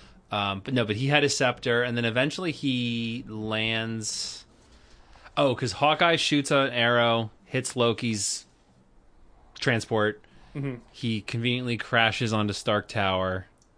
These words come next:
Speaker 1: and then that's when
Speaker 2: That's
Speaker 1: Hulk,
Speaker 2: how he got
Speaker 1: Hulk,
Speaker 2: him. That's how he
Speaker 1: Hulk,
Speaker 2: got on Stark
Speaker 1: yeah,
Speaker 2: Tower.
Speaker 1: Hulk
Speaker 2: Okay.
Speaker 1: does his whole, his whole, you know,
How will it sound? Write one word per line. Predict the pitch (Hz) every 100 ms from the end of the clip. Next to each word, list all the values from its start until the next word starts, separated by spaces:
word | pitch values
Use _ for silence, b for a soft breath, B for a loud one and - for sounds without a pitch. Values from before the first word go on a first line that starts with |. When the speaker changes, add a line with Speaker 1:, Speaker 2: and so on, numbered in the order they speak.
| _
Speaker 1:
and | 110
then | 101
that's | 101 107
when | 143
Speaker 2:
That's | 143
Speaker 1:
Hulk, | 117
Speaker 2:
how | 117 117
he | 113
got | 120
Speaker 1:
Hulk, | 120 104 101
Speaker 2:
him. |
That's | 117 120
how |
he | 117
Speaker 1:
Hulk, | 113
Speaker 2:
got | 107
on | 104
Stark | 113 101
Speaker 1:
yeah, |
Speaker 2:
Tower. | 95
Speaker 1:
Hulk | 113 110
Speaker 2:
Okay. | 131
Speaker 1:
does | 117 107
his | 107
whole, | - 104 101 104
his | - 104
whole, | 107 101 101 -
you | -
know, | 101 95